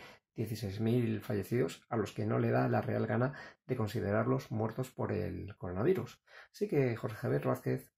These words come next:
ándate con pies de plomo, porque a lo mejor, a lo mejor, resulta que de repente a Basile no le interesa tener a alguien tan sectario y tan vinagre como eres tú, Jorge Javier Vázquez.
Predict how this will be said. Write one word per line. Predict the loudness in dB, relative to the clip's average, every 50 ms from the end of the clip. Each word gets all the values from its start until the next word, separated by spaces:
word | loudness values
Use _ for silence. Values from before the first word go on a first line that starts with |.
| _ _ -8
ándate | -6 -4 -2 -2 0
con | 0 0 0
pies | 0 0
de | 0 0
plomo, | 2 2 4 4 2 0 -4 -8 -8
porque | -8 -8 -8 -8
a | -12
lo | -12
mejor, | -8 -2 2 2 2 2 0 -4 _ _ _ _ _ -20
a | -20
lo | -20
mejor, | _ -18 -8 -4 -2 -2 -2 -2 -6 _ _ -20 -20 -20 -20 _ _ -20
resulta | -16 -10 -6 -6 -4 -4
que | -4
de | -2
repente | -2 -2 -2 0 0
a | -2
Basile | -2 -2 -2 0 0 0 0 0 -2 0
no | 0 2
le | 2
interesa | 2 0 -2 -2 -4 -4 -2
tener | -2 0 -2 -2 -4 -8 -20 -20 -20 -20 _ -8
a | -4 0 2
alguien | 2 2 4 2 2 2 0 0 -2
tan | -4 -6 -4 -4 -4 -4 -6 -8
sectario | -10 -12 -10 -6 -4 -2 2 2 2 0 0 -6 -16 -20 _ -8
y | -6 -4
tan | -2 0 0 0
vinagre | -2 -2 -2 -2 -2 -2 -4 -4
como | -4 -6 -6 -4
eres | -4 -4 -6 -6
tú, | -6 -8 -8 -8 -10 _
Jorge | -2 -2 -2 -2 -2 -6 -4
Javier | -2 0 0 0 0 0 -2 -4 -6 -8 -10 -14 _ -16
Vázquez. | -16 -14 -14 -16 -20 -20